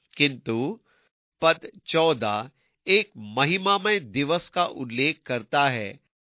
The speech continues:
जो भविष्य की ओर संकेत करता है। हबकुक अध्याय दो पद चौदह।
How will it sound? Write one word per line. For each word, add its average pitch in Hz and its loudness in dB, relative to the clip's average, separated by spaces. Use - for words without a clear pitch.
जो 160 4
भविष्य 139 2
की 208 2
ओर 151 6
संकेत 127 -2
करता 110 2
है। 87 -10
हबकुक 131 2
अध्याय 113 2
दो 131 4
पद 131 4
चौदह। 113 0